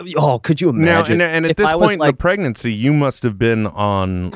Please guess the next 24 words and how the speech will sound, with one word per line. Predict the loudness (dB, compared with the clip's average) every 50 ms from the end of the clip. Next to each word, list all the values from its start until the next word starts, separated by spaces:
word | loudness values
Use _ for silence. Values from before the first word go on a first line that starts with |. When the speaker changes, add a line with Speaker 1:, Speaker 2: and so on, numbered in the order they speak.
| -12 -12 -6
Speaker 2:
like, | -4 -4 -4 -4 -6
solid | -10 -6 -2 0 2 2 2 0 0 -4 -6
sequestration | -8 -10 -10 -10 -6 -4 -4 -4 -4 -4 -2 0 0 2 0 0 -4 -6 -8 -8
as | -8 -6
well. | -4 -2 -2 -2 -2 -6 -10 -16 -20 _ _ _ _ _ _ _ _ _ _ _ _ _ _ _ _ _ _ _ _ _ _ -2
Speaker 1:
Um, | 0 0 2 2 0 0 -2 -4 -6 -4
well, | -2 -2 0
we | 0 -2 -4
kind | -4 -4 -4 -4 -4
of, | -6 -6 -10
it | -12 -14
kind | -10 -6 -4 -2 -2 -2
of | -4
was | -4 -6 -6
like | -6 -6
a | -4 -6
surprise | -6 -8 -8 -6 -4 -2 0 0 0 0 -2
'cause | -4 -6 -6
Max | -4 -2 -2 -2 -4 -4 -4
had | -4 -2
been | -2 -2 0
acting, | 0 0 -2 -4 -6 -4
my, | -4 -2 -2 -4 -4 -8 -14 _ _ _
my | -6 -6 -6